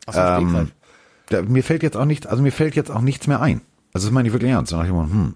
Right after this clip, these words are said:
Speaker 2: ja, wie, was, wo?
Speaker 1: Also ich guck mal
Speaker 2: Wir
Speaker 1: nochmal so, also, ne, bevor die Packers-Fans jetzt auf die Barrikaden gehen, Davante Adams, Riesenjahr. Flop vielleicht noch so ein bisschen Michael Thomas tatsächlich, um einen Spieler zu nennen, der davor das Jahr der beste Receiver war und dann durch Probleme, Tweets und so weiter und so fort, ähm,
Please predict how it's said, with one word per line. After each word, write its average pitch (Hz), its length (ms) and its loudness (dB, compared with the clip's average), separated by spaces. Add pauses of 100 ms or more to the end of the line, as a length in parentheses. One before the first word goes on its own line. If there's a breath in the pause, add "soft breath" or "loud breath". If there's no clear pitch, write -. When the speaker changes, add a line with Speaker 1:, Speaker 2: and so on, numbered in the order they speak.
Speaker 2:
ja, 71 220 0 (160)
wie, 87 260 -2
was, 73 280 -2
wo? 80 140 0
Speaker 1:
Also 65 100 -4 (360 loud breath)
ich 147 160 -8
guck 165 140 -8
mal - 60 0
Speaker 2:
Wir - 80 2
Speaker 1:
nochmal 147 260 -6
so, 139 200 -2
also, 113 240 -2 (120)
ne, 131 260 0
bevor 123 240 -2
die 135 60 2
Packers-Fans 123 500 -4
jetzt 117 80 -4
auf 113 80 -6
die - 60 -8
Barrikaden 117 500 0
gehen, 107 160 0
Davante 110 360 0
Adams, 113 320 -4
Riesenjahr. 113 500 0 (220 loud breath)
Flop - 340 -2
vielleicht 196 300 -2
noch 185 80 -2
so 160 80 0
ein 143 60 -2
bisschen 175 260 -2
Michael 165 260 0
Thomas 170 440 -4
tatsächlich, 165 520 -6
um 151 40 -2
einen 135 80 -2
Spieler 151 300 -2
zu - 140 -6
nennen, 151 280 0
der 127 140 2
davor 127 360 0
das 143 120 -2
Jahr 135 100 0
der 123 80 0
beste 127 300 -2
Receiver 135 400 -2
war 131 140 2
und 120 140 -2
dann 131 200 0
durch 127 300 -2 (400 loud breath)
Probleme, 135 540 2
Tweets 131 400 -2
und 127 120 -6
so 117 100 -4
weiter 120 200 2
und 113 80 -6
so - 60 -6
fort, 120 380 0
ähm, 110 400 -2